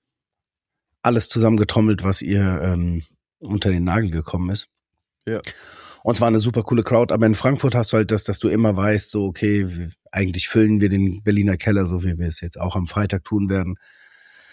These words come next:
Speaker 1: Deswegen kommt vorbei, nimmt den Laden auseinander und, ähm, ja, macht Frankfurt alle Ehre, weil Berlin war heiß, ey.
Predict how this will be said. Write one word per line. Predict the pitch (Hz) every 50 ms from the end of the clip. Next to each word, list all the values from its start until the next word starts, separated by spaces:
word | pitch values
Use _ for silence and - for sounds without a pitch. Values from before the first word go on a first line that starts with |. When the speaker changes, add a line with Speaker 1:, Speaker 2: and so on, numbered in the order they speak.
| - - - - - - _ -
Speaker 1:
Deswegen | - 113 - - 123 117 110
kommt | - - 131 127 123 -
vorbei, | - 127 110 98 113 120 120
nimmt | 120 127 113 -
den | 120 107
Laden | 107 104 107 113 120 95
auseinander | 98 - - 104 104 110 107 113 117 117 120 - -
und, | 104 104 101 101 98 85 95
ähm, | 98 98 95 95 92 92 90 82 76 _ _ _ _ _ _ _
ja, | - 104 101 95
macht | 98 95 - -
Frankfurt | - 120 143 190 - 160 104
alle | 82 104 104 90
Ehre, | 76 95 101 98
weil | 92 98 95
Berlin | 85 101 95 95 95 113 139 151 139
war | 117 110 98 -
heiß, | 113 107 95 87 - -
ey. | 60 60 62 -